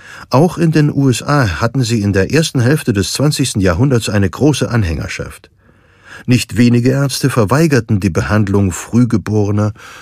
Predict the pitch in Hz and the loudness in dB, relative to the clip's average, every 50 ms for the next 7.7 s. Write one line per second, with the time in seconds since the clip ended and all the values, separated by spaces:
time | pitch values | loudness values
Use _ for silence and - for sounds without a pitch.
0 | - - - - _ - - 104 101 98 95 - - _ - 131 113 113 104 107 | -20 -20 -20 -20 _ -6 -2 -2 -2 -2 -4 -8 -6 _ 0 2 4 4 4 4
1 | 117 113 - - 110 90 101 92 104 95 92 - - - 73 71 - - _ _ | 4 2 2 0 -2 -2 -2 -2 -2 -2 -2 -4 -6 -10 -10 -12 -12 -18 _ _
2 | _ _ _ _ _ _ _ _ _ _ _ _ _ _ _ _ _ _ _ _ | _ _ _ _ _ _ _ _ _ _ _ _ _ _ _ _ _ _ _ _
3 | _ - - 123 170 165 - 185 175 160 151 147 135 131 131 135 139 135 - 131 | _ -2 0 2 2 2 2 0 2 2 2 2 4 4 4 2 2 2 2 0
4 | 123 123 123 117 - - 123 127 - - 123 - 123 123 120 117 - 131 123 - | 2 2 2 2 2 2 0 0 -2 -4 -4 -2 -2 -2 -2 0 0 0 -2 0
5 | - 120 117 - - 127 127 127 117 - - - - 156 151 - - - 147 135 | 0 -2 -2 -2 -2 -2 -2 -2 -2 -4 -6 -4 -4 -4 -4 -4 -6 -6 -6 -6
6 | - - 135 127 123 - 131 127 123 131 139 135 - - 123 - - 110 90 82 | -4 -2 -2 -2 -2 0 -2 0 2 0 0 0 -2 -4 -4 -2 0 0 0 0
7 | - - - - - - 80 - - - - - - | -2 -6 -10 -8 -8 -8 -8 -8 -8 -10 -12 -12 -14